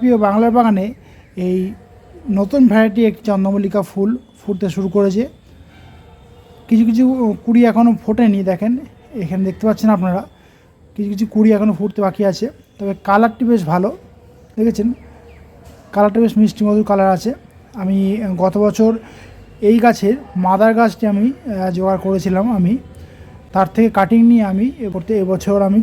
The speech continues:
চারা করতে পেরেছি। এবং, আহ, ফুলটা কিন্তু প্রচুর সংখ্যায় হয়, কিন্তু একটু লেটে, এ, একটু ফোটে আর কি, দেখেছেন। আর ফুলের সাইজটাও কিন্তু বেশ ভালোই আছে, দেখেন, দেখেন আপনারা, দেখেছেন রঙটা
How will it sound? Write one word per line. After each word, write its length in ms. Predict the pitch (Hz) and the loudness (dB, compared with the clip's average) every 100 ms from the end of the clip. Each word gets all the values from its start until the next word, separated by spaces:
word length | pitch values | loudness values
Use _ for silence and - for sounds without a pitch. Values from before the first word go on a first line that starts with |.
| 220 | 2
চারা 180 | 180 165 | 0 -2
করতে 180 | 170 170 | -6 -6
পেরেছি। 300 | 170 185 175 262 311 - - - - - - | -4 -4 -2 -4 -6 -20 -20 -20 -20 -14 -4
এবং, 160 | 175 175 185 | -2 0 -2
আহ, 380 | 220 196 180 170 | -6 -6 -6 -8
ফুলটা 320 | - 247 247 240 | -2 2 4 4
কিন্তু 160 | 254 247 - | 4 2 0
প্রচুর 260 | 226 240 226 - | -2 0 -2 -2
সংখ্যায় 340 | 214 214 233 | -2 0 2
হয়, 180 | 196 180 175 | 2 0 0
কিন্তু 180 | 220 220 247 | 0 0 -2
একটু 120 | 240 202 | -2 0
লেটে, 300 | 196 196 240 | 0 0 -2
এ, 840 | 254 247 - - - - - 247 185 196 | -2 -6 -18 -20 -20 -20 -12 -6 -2 -2
একটু 120 | 190 214 - | -2 -6 0
ফোটে 240 | 220 208 185 | 0 2 0
আর 80 | 151 | -2
কি, 120 | 165 143 - - - - 214 | -8 -12 -14 -18 -18 -10 -4
দেখেছেন। 300 | 233 196 233 - - - - - | -2 0 -4 -6 -14 -18 -18 -6
আর 80 | 165 160 | -6 -2
ফুলের 240 | 214 226 - | 2 2 2
সাইজটাও 360 | 196 196 233 | -2 0 -2
কিন্তু 220 | 220 233 214 | 0 2 2
বেশ 100 | 226 165 | 0 0
ভালোই 220 | 175 180 175 | -2 -2 -4
আছে, 120 | 160 - | -6 -8
দেখেন, 200 | 165 190 214 208 | -8 -6 -4 -4
দেখেন 180 | 175 190 | -4 -4
আপনারা, 220 | 185 196 277 - - - - 180 | -4 -4 -4 -8 -20 -20 -16 -4
দেখেছেন 300 | 214 185 214 - - - - - - - 180 | -2 -2 -4 -8 -16 -20 -20 -20 -20 -10 0
রঙটা 300 | 208 233 | 2 4